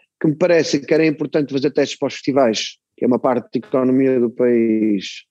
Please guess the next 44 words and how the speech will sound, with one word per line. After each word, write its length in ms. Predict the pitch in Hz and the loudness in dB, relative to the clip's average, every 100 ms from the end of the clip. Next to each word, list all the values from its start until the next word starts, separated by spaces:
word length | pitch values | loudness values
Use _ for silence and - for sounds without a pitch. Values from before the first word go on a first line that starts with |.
| _ _ _ _ | _ _ _ _
para 100 | - | -6
os 60 | 120 | -6
festivais 280 | - 135 120 | 0 2 2
de 80 | 120 | 2
verão, 340 | 135 123 110 - | 2 2 0 2
era 160 | 147 | 2
importante 440 | 143 131 127 127 120 | 2 0 -2 -2 -2
fazer 200 | 120 123 | -2 0
testes 240 | 120 - | 0 2
em 100 | 120 | 2
larga 280 | 123 123 110 | 4 2 0
escala, 440 | - 113 104 135 | -2 -2 0 -2
não 200 | - 117 | -2 -2
tenho 160 | 104 117 | 0 0
qualquer 200 | 117 117 | 0 0
dúvida 180 | 104 98 | 0 0
sobre 280 | 104 90 | 0 0
isso, 140 | 104 - _ - - - | -2 -6 _ -20 -16 -2
era 200 | 165 175 | 2 4
importante 720 | 180 156 160 - 170 123 - | 2 2 -2 2 2 2 -2
fazer 240 | 113 131 151 151 | -2 2 0 2
testes 420 | 165 143 - - | 2 2 -2 -2
às 140 | 139 | -2
salas, 680 | - 165 127 107 104 - - _ _ _ | 0 0 0 -2 -6 -12 -20 _ _ _
eh, 280 | 139 131 123 | -4 -2 -2
fechadas, 800 | - - 170 139 117 104 - - _ - | -2 0 2 2 2 -2 -6 -12 _ -10
para 100 | - | -2
que 80 | 143 | 2
nós 240 | 151 139 | 2 2
que 80 | - | -2
utilizamos 480 | 131 139 143 135 123 | 0 0 2 2 0
o 40 | |
circuito 360 | - 131 143 - | -2 -2 -2 0
cultural, 360 | 135 135 113 | 0 2 2
para 120 | 135 | 0
que 80 | 120 | -2
os 60 | - | -2
programadores, 1000 | - 151 151 151 147 151 170 139 113 - _ - | 0 2 4 4 4 4 4 2 -2 -14 _ -12
eh, 100 | 98 _ _ _ _ | -12 _ _ _ _
possam 300 | 139 127 143 | -2 0 0
ter 260 | 135 156 135 | 2 0 2
confiança 480 | 147 127 151 135 139 | 0 0 0 2 0
de 80 | 120 | 0
programar, 640 | 131 135 139 143 127 101 | 0 2 2 2 0 -2